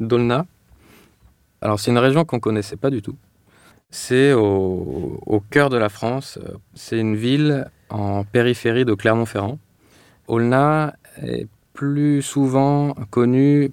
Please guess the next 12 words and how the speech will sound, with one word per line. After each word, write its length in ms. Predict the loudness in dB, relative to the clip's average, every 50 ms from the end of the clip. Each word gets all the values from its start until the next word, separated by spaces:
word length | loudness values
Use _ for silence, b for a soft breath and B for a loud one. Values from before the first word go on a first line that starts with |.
| -6 -4
pour 240 | -2 0 0 0
son 580 | -2 -4 -2 0 2 2 2 2 2 2 0 -2 -2 0
aéroport, 520 | 2 2 4 2 2 0 -2 -4 -6 -8 -10 -16 -20 -20 _ _ _ _ _ _ -4
qui 80 | 0 2
est 40 | 4
un 380 | 4 4 2 0 0 0 0
aéroport 480 | -2 -2 -2 -2 -2 -2 -4 -6 -6 -6
qui 140 | -6 -4 -2
est 240 | 0 -2 -2 -4 -8 -14 -20 -20 _
presque 340 | -10 -8 -8 -6 -4 -6 -8
pas 260 | -6 _ -4 -2 -2
utilisé. 480 | -4 -4 -4 -4 -4 -4 -4 -6 -6